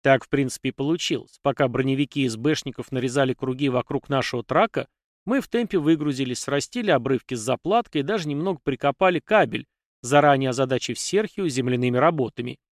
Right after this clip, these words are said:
На всё про всё не больше четверти часа ушло. Вот только с лёгкой совестью вернуться в Мейнпорт не вышло, напрямую к оптоволокну подцепиться было нечем,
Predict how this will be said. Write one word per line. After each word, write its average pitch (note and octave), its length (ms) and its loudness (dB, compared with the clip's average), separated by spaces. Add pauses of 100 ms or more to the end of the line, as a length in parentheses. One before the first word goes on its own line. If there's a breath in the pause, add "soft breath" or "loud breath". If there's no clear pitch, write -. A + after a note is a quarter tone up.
(460)
На C3+ 180 0
всё C3+ 220 0
про C#3 200 2
всё A3+ 220 -6
не F#3+ 140 -2
больше D3+ 340 -4
четверти C#3+ 480 -6
часа C3+ 400 -2
ушло. A#2 340 -8 (720)
Вот F3+ 100 2
только G3+ 260 0
с - 100 -8
лёгкой F#3 320 2
совестью G3 500 -4
вернуться D#3+ 460 -2
в C3 80 -8
Мейнпорт D#3+ 520 -2
не F#3+ 140 -4
вышло, E3 480 -4
напрямую D3 560 0
к - 80 -4
оптоволокну C#3 680 0
подцепиться - 600 -8
было D#3+ 220 -2
нечем, F#3 480 -4